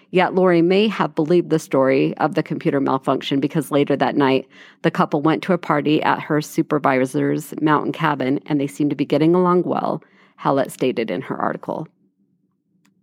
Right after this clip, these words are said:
However, the lie would resurface again on the evening of Sunday, July eighteenth. According to Travis Reed, Mark admitted to Lori that he lied about his education and future plans,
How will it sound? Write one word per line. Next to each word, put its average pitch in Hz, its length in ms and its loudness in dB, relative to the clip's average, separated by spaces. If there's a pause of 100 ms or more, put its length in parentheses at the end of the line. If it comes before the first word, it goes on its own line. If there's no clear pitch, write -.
(720)
However, 214 460 2
the 190 120 2
lie 180 200 2
would 202 180 0
resurface 180 580 -2
again 156 220 0
on 151 140 2
the - 140 -2
evening 151 360 0
of 139 120 -2
Sunday, 147 380 0
July 123 300 -2
eighteenth. - 760 -4 (140)
According 175 500 2
to 170 120 -8
Travis - 440 -4
Reed, 165 340 2 (460)
Mark 190 260 2
admitted 170 480 2
to 151 160 -4
Lori 147 260 2
that - 180 0
he 156 160 -8
lied 143 260 0
about 170 260 0
his 160 220 -6
education 147 640 -4
and 147 180 -2
future 151 300 -4
plans, 127 460 -4